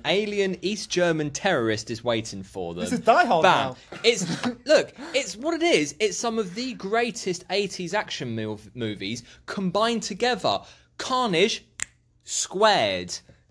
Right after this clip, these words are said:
Speaker 2: You didn't let me tell you what Hulk Hogan plays in this yet. <laughs>
Speaker 1: Let me guess. He plays the president.
Speaker 2: You've read me sheet. That's
Speaker 1: That's
Speaker 2: why.
Speaker 1: right, I've read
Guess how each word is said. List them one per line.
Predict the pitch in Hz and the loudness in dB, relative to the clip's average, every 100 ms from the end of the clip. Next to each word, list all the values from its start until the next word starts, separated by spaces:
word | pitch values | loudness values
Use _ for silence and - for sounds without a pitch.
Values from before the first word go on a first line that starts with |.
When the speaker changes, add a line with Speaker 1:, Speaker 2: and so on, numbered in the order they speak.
| - | -8
Speaker 2:
You | 208 | -2
didn't | 277 269 | 2 2
let | 269 | 2
me | 233 | -2
tell | - - 220 208 | -8 -4 -2 0
you | 190 | -2
what | 190 185 | -2 -2
Hulk | 214 202 | -6 -6
Hogan | 226 208 180 | -6 -4 -6
plays | 175 160 143 | -4 -6 -6
in | 143 | -6
this | 139 - | -8 -8
yet. | 135 139 - _ _ _ - | -10 -10 -16 _ _ _ -12
<laughs> | - - - - - - 392 - 453 - - | -12 -14 -16 -8 -6 -4 -4 -4 -8 -8 -2
Speaker 1:
Let | 143 | -2
me | 139 | 0
guess. | 131 92 | 0 -2
He | 117 | -6
plays | 117 139 135 | -6 -6 -6
the | |
president. | 113 117 95 85 80 - _ _ _ _ - | -6 -6 -6 -10 -12 -12 _ _ _ _ -6
Speaker 2:
You've | 247 214 | -4 4
read | 277 277 | 6 6
me | 269 | 2
sheet. | 240 320 320 | -2 0 2
That's | 277 285 | 4 6
Speaker 1:
That's | 254 320 | 8 8
Speaker 2:
why. | 294 | 8
Speaker 1:
right, | 320 320 | 8 6
I've | 320 247 | 2 0
read | - 311 - 254 | -4 -6 -12 -16